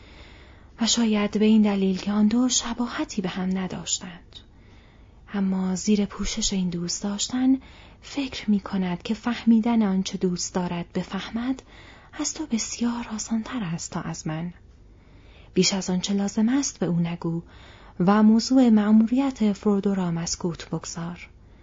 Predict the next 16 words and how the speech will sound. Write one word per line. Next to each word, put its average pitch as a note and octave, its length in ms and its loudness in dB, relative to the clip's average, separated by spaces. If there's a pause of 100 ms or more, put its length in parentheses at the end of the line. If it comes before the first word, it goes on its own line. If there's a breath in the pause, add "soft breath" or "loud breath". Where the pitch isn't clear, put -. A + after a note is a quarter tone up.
(340 soft breath)
خودم F3 360 2
در F#3+ 160 0
موقع B3 380 4
مقتضی F3 540 0
به D#3+ 80 -2
آن E3 140 -2
می‌پردازم. E3 800 -6 (520)
همچنین F3+ 640 -2
چیزی - 460 -4
از G#3+ 180 -2
آراگور G3+ 560 -2
نگو، F3 440 -4 (540 soft breath)
مگر G#3+ 220 -2
اینکه F3+ 280 -4
مجبور E3+ 460 -6
باشی. F#3+ 500 -8